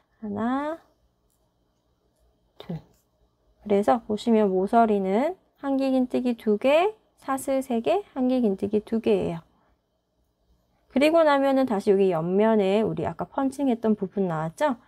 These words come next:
그러면 첫 번째 여기 기둥부터 마지막 기둥까지 한길긴뜨기를 쭉 넣어주시면 돼요.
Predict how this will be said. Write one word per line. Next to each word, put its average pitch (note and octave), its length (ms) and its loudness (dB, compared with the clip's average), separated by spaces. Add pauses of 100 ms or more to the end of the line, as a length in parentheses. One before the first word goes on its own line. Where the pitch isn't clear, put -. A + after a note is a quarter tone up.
(180)
그러면 C#4 540 2
첫 - 240 -2
번째 D#4 440 4
여기 A3+ 240 0
기둥부터 A#3 840 0
마지막 A#3+ 520 -2
기둥까지 G#3+ 640 -2
한길긴뜨기를 C4 760 -2
쭉 D#4 220 -4
넣어주시면 A3 640 0
돼요. D#3+ 240 -8